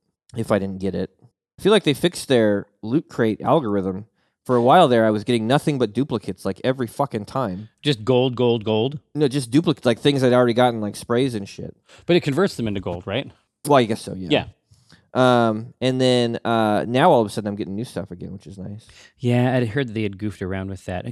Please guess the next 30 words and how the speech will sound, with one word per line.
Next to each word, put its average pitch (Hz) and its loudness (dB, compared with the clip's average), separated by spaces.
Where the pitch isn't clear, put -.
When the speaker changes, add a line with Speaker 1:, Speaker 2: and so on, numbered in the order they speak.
Speaker 2:
It's 139 -16
gotta 156 -2
be 151 -2
so 139 0
careful 139 0
with 90 -8
that, 82 -10
right? 98 -4
Speaker 1:
Yeah. 104 -2
Speaker 2:
'Cause 143 0
it's 135 -6
all, 175 4
I 143 -2
mean, 147 4
it's - -2
all 165 4
gambling. 113 -2
Speaker 1:
It's 185 -10
a 285 -4
slot 190 4
machine, 107 -8
yeah, 117 0
for 120 -8
Speaker 2:
Y-, 131 -6
Speaker 1:
sure. 117 -2
Speaker 2:
yeah, 139 0
but 139 -2
they, 143 0
they 127 -2
can't, 147 -6